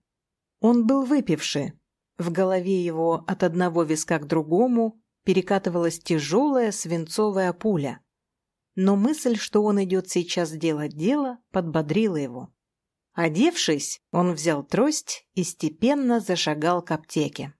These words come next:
"Вам что угодно?" — спросил его в аптеке толстый лысый провизор с большими пушистыми бакинами. "Мне чего-нибудь этакого", — начал робко Маркел Иванович, почтительно глядя на пушистые бакины.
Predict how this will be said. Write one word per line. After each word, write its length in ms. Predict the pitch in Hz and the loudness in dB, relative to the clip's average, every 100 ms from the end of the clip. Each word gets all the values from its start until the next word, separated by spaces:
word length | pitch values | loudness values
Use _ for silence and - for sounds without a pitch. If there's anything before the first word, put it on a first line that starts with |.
| _ _ _ | _ _ _
"Вам 260 | 170 185 190 | -2 0 0
что 220 | - 220 | 0 2
угодно?" — 480 | 254 262 330 196 156 | 2 2 0 0 -2
спросил 480 | - 170 165 185 175 | -2 -4 -2 -2 -2
его 260 | 160 151 | 0 -2
в 40 | 143 | -4
аптеке 540 | - - 277 302 302 | -6 -2 0 0 -4
толстый 600 | - 165 214 - - 247 | -2 -4 -4 -6 -2 0
лысый 380 | 208 151 - 185 | 0 -2 -2 -4
провизор 720 | - 151 143 190 175 175 - | -4 -4 -2 -4 -2 -4 -4
с 140 | - 156 | -8 -4
большими 600 | 156 143 - 202 208 196 | -4 -4 -4 -2 0 -2
пушистыми 800 | - 156 - 196 190 170 165 | -4 -8 -4 -4 -4 -6 -4
бакинами. 840 | 165 165 202 - 151 143 131 123 _ _ _ _ - | -4 -2 -2 -4 -8 -8 -10 -12 _ _ _ _ -4
"Мне 460 | 180 175 170 254 311 | 0 2 4 2 2
чего-нибудь 920 | - 185 196 247 226 196 208 208 - - | 0 0 0 0 0 0 -2 -4 -8 0
этакого", — 840 | 277 269 185 160 160 147 147 147 - | 2 2 0 -2 -2 -2 -4 -8 -8
начал 540 | 170 175 165 175 165 | -4 -2 -2 -4 0
робко 320 | 180 165 170 | 0 -2 -4
Маркел 460 | 165 160 160 170 170 | -2 -2 -2 0 0
Иванович, 640 | 165 147 147 143 - - _ _ _ - | -2 -4 -6 -10 -12 -16 _ _ _ -4
почтительно 640 | 165 - 196 180 165 160 | -2 -2 -4 -2 -2 -2
глядя 420 | 143 151 190 196 180 | -4 -2 -2 0 -4
на 120 | 160 | -4
пушистые 560 | 160 - 180 - 190 | -6 -6 -6 -4 -4
бакины. 600 | 185 185 139 143 135 143 | -2 -2 -2 -6 -8 -10